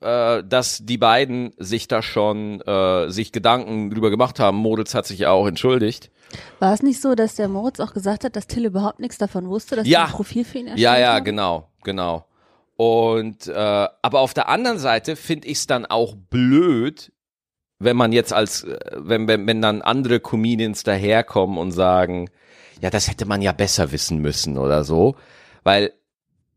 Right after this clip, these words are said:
Speaker 1: ich geh auch gerade so mein Programm so durch und auch
Speaker 2: Mhm.
Speaker 1: meine alten Programme und so und ich hab zum Beispiel,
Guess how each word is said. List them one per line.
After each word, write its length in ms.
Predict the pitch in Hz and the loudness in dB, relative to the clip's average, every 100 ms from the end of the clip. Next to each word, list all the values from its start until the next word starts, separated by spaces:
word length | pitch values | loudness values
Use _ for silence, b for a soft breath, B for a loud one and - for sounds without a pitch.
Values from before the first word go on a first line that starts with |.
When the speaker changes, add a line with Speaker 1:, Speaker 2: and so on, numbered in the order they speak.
| _ _ - | _ _ -6
Speaker 1:
ich 300 | 135 - - | -6 -6 -14
geh 300 | 101 123 - | -2 0 2
auch 300 | 120 151 - | 4 2 0
gerade 400 | 110 98 98 98 | 0 2 2 0
so 180 | 90 90 | 0 0
mein 320 | 90 120 165 | 2 2 0
Programm 540 | - 101 87 78 78 | 0 0 2 -2 -4
so 160 | 73 80 | -4 -4
durch 560 | 78 73 82 135 - _ | -2 0 2 0 -4 _
und 140 | - | 0
auch 80 | 90 | 2
Speaker 2:
Mhm. 60 | 104 | 2
Speaker 1:
meine 220 | 95 87 | 2 2
alten 340 | 95 156 113 | 2 0 -4
Programme 560 | - 92 82 78 78 80 | -6 -6 -2 0 0 -4
und 100 | 85 | -4
so 140 | 101 | -2
und 100 | 127 | -2
ich 100 | 110 143 | -4 -6
hab 140 | - | -6
zum 140 | - 110 | -4 0
Beispiel, 540 | 104 117 - 170 | 2 0 -2 -2